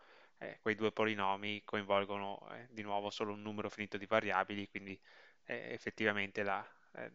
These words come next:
definizione la potete dare nel solito modo, come se foste in un numero finito di variabili.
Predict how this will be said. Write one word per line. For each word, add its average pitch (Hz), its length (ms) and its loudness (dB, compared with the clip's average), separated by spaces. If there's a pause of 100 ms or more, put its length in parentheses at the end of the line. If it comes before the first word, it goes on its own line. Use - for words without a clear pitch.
definizione 107 520 -6
la 104 80 -2
potete 104 320 -2
dare 101 240 2
nel 101 120 -6
solito 101 400 -2
modo, 98 380 -4
come 107 280 -14
se - 120 -12
foste 107 360 -4
in 107 380 -6
un 104 100 -10
numero 101 280 -6
finito 104 320 -6
di 101 80 -6
variabili. 101 600 2